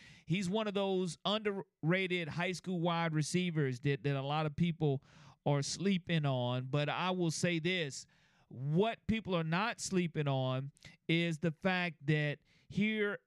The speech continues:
after the Final Drive concludes and after your Throw It Deep podcast is over, at six o'clock, the S E C Network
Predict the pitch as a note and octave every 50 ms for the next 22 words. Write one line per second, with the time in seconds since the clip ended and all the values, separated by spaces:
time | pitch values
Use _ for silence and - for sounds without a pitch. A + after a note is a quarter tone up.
0 | _ _ _ _ E3+ F#3+ G3+ G#3 - - F#3 E3 E3 D3+ - - F#3+ F#3+ G3+ G3
1 | F#3 F3+ D#3+ C#3 E3 F3 F3 F3+ F3+ F3 F3 F3 - - - D#3 C#3+ - - E3
2 | F3+ G3+ G#3+ A3 A3 A#3 A#3 F#3 - - - _ _ _ _ - _ _ C#3 C#3+
3 | D3 D3 E3 E3+ F3 F3+ - - E3 E3 E3 D#3+ D#3 E3 E3+ F3 E3+ E3 E3 D#3
4 | - _ _ _ _ _ _ _ _ D#3+ F#3+ G3 G3 F#3+ E3+ C3+ D3 F#3 G3 G3
5 | - _ F3 F3+ F#3 F#3+ F#3 F#3 D#3+ - G3 F#3 F#3+ F#3+ F#3+ F#3+ F#3 - - _
6 | - - _ _ _ _ - E3+ F3 E3 C#3+ F3+ F3+ G3+ A3 G#3 A3 A#3 A#3 -
7 | _ _ _ - F#3 G3+ - - B3+ C4 - - - - - A#3 A#3+ A#3+ G#3+ -
8 | - _ _ _ _ _ _ _ _ _ _ _ _ - C3 D#3 E3+ F3 E3+ E3+
9 | - - F3+ G3 G#3 G3 - - G#3+ G#3 F#3 D#3+ - - G#3 G3+ F#3 F#3 F#3 G3+
10 | G3+ - - E3 E3+ E3+ D#3 C#3